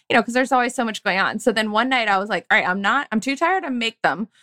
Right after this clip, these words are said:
But what I'm gonna do is set out all the ingredients on the counter, like the muffin tin, the cinnamon, like the bananas. I'm just gonna set them there." And then I went to bed because I was too lazy to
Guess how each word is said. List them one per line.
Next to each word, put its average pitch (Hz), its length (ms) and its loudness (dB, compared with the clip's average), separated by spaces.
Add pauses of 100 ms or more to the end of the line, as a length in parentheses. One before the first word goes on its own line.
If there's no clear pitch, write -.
(160)
But 208 100 4
what 226 120 4
I'm 254 80 2
gonna 285 160 2
do 247 180 -2
is 190 200 -2
set 220 260 0
out 202 240 2
all 190 220 2
the 294 100 -8
ingredients 208 580 -2
on 196 180 2
the 233 80 -6
counter, 190 520 0 (360)
like 170 240 4 (220)
the 208 280 0
muffin 196 400 0
tin, 269 340 -2 (140)
the 190 120 0
cinnamon, 226 640 -2 (300)
like 175 220 0
the 220 80 0
bananas. 226 480 0
I'm 190 100 0
just 202 140 -6
gonna 254 160 0
set 311 320 0
them 196 160 0
there." 160 340 -4 (280)
And 202 80 4
then 208 100 4
I 202 80 2
went 190 180 -4
to 311 80 -4
bed 190 420 0
because 202 220 -2
I 175 80 2
was 185 100 -4
too 214 200 -6
lazy 233 300 -2
to 262 200 -4